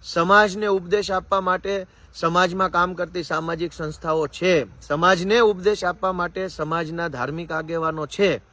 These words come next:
પી એસ આઈ હોય ને, મામલતદાર હોય ને, ડેપ્યુટી હોય ને, એ બધાએ ગુ-, સરકારની ગુલામી કરવાવાળા માણસો છે, એણે સમાજને શું ઉપદેશ આપવાનો?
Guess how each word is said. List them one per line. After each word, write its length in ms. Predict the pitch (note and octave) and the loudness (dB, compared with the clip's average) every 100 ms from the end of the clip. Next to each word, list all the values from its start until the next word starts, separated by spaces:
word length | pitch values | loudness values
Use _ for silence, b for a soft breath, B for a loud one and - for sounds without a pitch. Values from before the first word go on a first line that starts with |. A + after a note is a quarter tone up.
| _ _ - - - - _ _ _ _ - - _ _ - - | _ _ -20 -20 -20 -20 _ _ _ _ -20 -20 _ _ -20 -10
પી 180 | E3 F3 | 2 4
એસ 200 | G3+ F#3+ | 4 4
આઈ 140 | G3 | 4
હોય 240 | G3+ G3 G3 | 6 4 2
ને, 60 | |
મામલતદાર 680 | F3+ D#3 F3 F#3+ E3+ F#3+ F#3+ | 2 2 2 -2 0 0 2
હોય 260 | G3 G3 F#3+ | 2 0 -2
ને, 80 | |
ડેપ્યુટી 520 | D#3+ F3 F#3+ F3+ F#3+ F#3+ | -2 -2 -4 -6 -2 0
હોય 220 | F#3+ F#3+ | 0 -2
ને, 100 | F3 | -4
એ 80 | F3+ | -4
બધાએ 420 | F3 D#3 F#3 F#3+ | -2 -2 -2 -4
ગુ-, 340 | D#3 C#3+ D3 - _ - - - | -10 -8 -8 -8 _ -20 -20 -12
સરકારની 460 | C3 B2+ F3 F#3+ F#3 | -12 -2 0 0 -2
ગુલામી 400 | D3+ F3 G3+ G3+ | 2 4 4 4
કરવાવાળા 540 | G#3 G#3 G3 G3 F#3+ | 4 6 6 6 4
માણસો 400 | F3 E3+ D#3 D3 | 2 -2 -2 -4
છે, 200 | C3+ A#2+ - _ - | -4 -6 -12 _ -12
એણે 240 | C3 D#3+ F#3 | -6 -4 -2
સમાજને 460 | F#3 G3 F#3+ G#3 | 0 2 0 -2
શું 200 | F3+ G#3+ | -4 -2
ઉપદેશ 320 | G3+ F#3 G3+ | -2 -2 -2
આપવાનો? 480 | G3 F#3+ G#3 G3+ F#3+ | -4 -6 -6 -6 -8